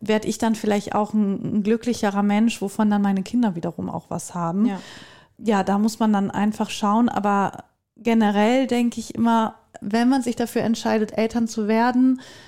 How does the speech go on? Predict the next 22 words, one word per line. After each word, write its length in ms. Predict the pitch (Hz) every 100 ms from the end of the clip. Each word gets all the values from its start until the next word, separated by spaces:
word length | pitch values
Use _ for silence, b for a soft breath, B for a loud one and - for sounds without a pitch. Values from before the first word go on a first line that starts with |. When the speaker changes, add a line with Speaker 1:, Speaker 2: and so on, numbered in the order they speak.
| B B B -
Speaker 1:
sollte 360 | 220 226 226
man 220 | 240 220
gucken, 260 | 220 240 240
dass 180 | 226 -
man 160 | 214
immer 520 | - 240 240 233 226 - - - - _ _ -
erst 280 | 226 226 -
für 160 | 269
die 120 | 277
Kinder 640 | 262 277 269 277 269 269 262 _ _ _ _
überlegt, 600 | 247 247 240 262 269 -
mitdenkt, 480 | 240 262 262 254 233
mitentscheidet 1000 | 247 262 247 233 - 240 240 254 247 -
und 440 | - 226 220 214 -
dann 220 | 214 220
abwägt, 840 | - 214 - - 220 220 220 -
äh, 320 | 208 202 196
wo 240 | 196 208 208
ist 200 | - -
das 120 | 202
größere 440 | - 220 - 196
Übel 480 | 190 226 214 247 262